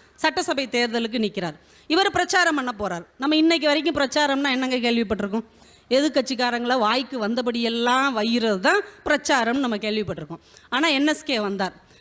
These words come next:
அவருக்கு எதிரா, அறிஞர் அண்ணாவுக்கு எதிரா யார் நிக்கிறாங்கன்னா, ஒரு மருத்துவர், நம்ம டாக்டர் அறம் ஐயா மாதிரி அந்த ஊரை சேர்ந்த ஒரு மருத்துவர் எதிரில் நிக்கிறார் போட்டிக்கு. இப்ப வர்றார், என் எஸ் கே வர்றார். அந்த மருத்துவர், எதிர்க்கட்சியில நிக்கிற மருத்துவர் ரொம்ப நல்ல மனிதர்.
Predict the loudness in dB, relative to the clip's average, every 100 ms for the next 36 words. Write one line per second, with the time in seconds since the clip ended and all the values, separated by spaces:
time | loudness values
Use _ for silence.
0 | -4 0 2 2 2 2 2 0 0 0
1 | 2 0 2 2 2 0 2 2 2 2
2 | 2 0 -2 -2 -2 0 2 4 4 2
3 | 2 0 -2 -4 -6 -16 -4 0 2 0
4 | 0 -2 0 0 0 -2 -2 -2 -2 0
5 | 0 -4 -4 2 4 4 4 2 2 -2
6 | 0 0 0 0 0 0 0 2 2 0
7 | 0 -2 -2 -2 -2 -2 -2 -4 -10 -18
8 | -20 -20 -4 2 4 4 2 0 -4 -6
9 | -4 -2 -2 -2 -4 -8 _ _ _ _
10 | -2 2 2 2 0 0 -2 -6 -18 -20
11 | -20 _ _ _ _ 0 2 0 0 2
12 | 2 0 -2 0 0 0 -2 -2 -2 -4
13 | -6 0 2 2 2 0 -2 -4 -6